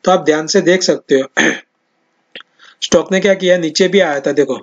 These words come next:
लेकिन weak के एंड में क्या किया, ऊपर चला गया, क्योंकि ये जो लोग पैसे डाले वो लोग इतने पैसे easily गंवाते नहीं है। जो भी नीचे आते हैं तो वो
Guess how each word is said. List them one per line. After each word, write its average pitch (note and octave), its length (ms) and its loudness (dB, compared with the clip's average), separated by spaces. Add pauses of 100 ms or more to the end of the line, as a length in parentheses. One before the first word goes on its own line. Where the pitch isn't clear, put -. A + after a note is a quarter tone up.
(600)
लेकिन E3 220 0
weak D3+ 280 0
के G3 80 2
एंड E3+ 200 0
में F#3 100 -2
क्या F#3+ 160 2
किया, E3 300 0 (100)
ऊपर F3+ 280 0
चला C3+ 280 -4
गया, B2 200 -6 (380)
क्योंकि E3 220 0
ये F#3+ 420 4
जो F3 260 2
लोग F3+ 340 0
पैसे D#3+ 320 0
डाले D#3+ 360 2 (460)
वो D3+ 100 6
लोग F3 220 2
इतने E3 240 0
पैसे D#3+ 360 -2
easily D#3 400 2
गंवाते C#3 420 2
नहीं E3+ 220 -2
है। F#3 80 -2 (480)
जो D3+ 180 4
भी F3+ 140 2
नीचे E3+ 320 0
आते E3+ 360 2
हैं G3+ 160 0 (120)
तो F3+ 100 2
वो F3+ 140 2